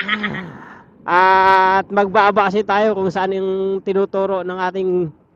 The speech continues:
kaibigang si Gulo Gulo Maps. Yan. At ayon dito sa kanya ay merong one hundred one kilometers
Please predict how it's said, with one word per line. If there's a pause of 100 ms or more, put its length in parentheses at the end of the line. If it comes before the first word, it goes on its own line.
(240)
kaibigang
si
Gulo
Gulo
Maps. (680)
Yan. (360)
At
ayon
dito
sa
kanya
ay
merong
one
hundred
one
kilometers